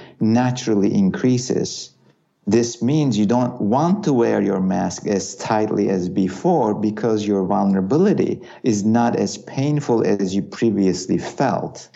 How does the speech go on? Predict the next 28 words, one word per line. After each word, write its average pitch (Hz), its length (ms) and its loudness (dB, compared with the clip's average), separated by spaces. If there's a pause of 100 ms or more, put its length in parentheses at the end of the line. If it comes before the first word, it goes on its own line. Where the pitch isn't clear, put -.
(160)
You've 107 260 2
been 110 160 2
healing 131 480 2
your 104 340 2
old 135 340 2
wounds 120 460 0
from 101 300 0
the 95 60 0
past 120 500 -2
experiences. 110 960 0 (460)
At - 340 -4
this 170 300 0
level, 131 420 0
you 107 140 2
know 110 460 0 (100)
you 104 100 0
can't 131 400 0
be 131 180 0
as 101 360 -2
much 113 400 0 (320)
of - 120 -4
a 107 60 4
perfectionist 101 1040 -2
or 98 100 0
a 101 80 0
people 135 400 0
pleaser 92 400 0
anymore 90 580 0